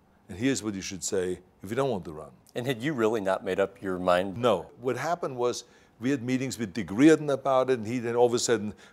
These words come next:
Speaker 1: what really tipped it, the whole thing was that Dick Reardon said, "I don't have the fire in the belly. I think you should run." So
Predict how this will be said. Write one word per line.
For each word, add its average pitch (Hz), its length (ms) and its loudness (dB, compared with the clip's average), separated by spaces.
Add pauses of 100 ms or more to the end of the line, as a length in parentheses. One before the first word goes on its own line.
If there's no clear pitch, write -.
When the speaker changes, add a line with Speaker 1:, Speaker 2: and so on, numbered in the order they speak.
Speaker 1:
what 120 200 0
really 180 220 8
tipped - 420 0
it, 98 120 -2
the 110 100 2
whole 92 200 -2
thing 90 240 -8
was 87 300 -4 (240)
that 104 180 -6
Dick 117 200 -2
Reardon 123 320 2
said, 110 320 0 (240)
"I 120 100 4
don't 123 140 0
have 117 140 0
the 127 100 -2
fire 104 360 4
in 98 100 -2
the 90 60 -4
belly. 76 380 -6 (1800)
I 127 100 4
think 117 200 -2
you 110 100 -2
should 104 240 -6
run." 76 300 -8 (400)
So 107 240 -6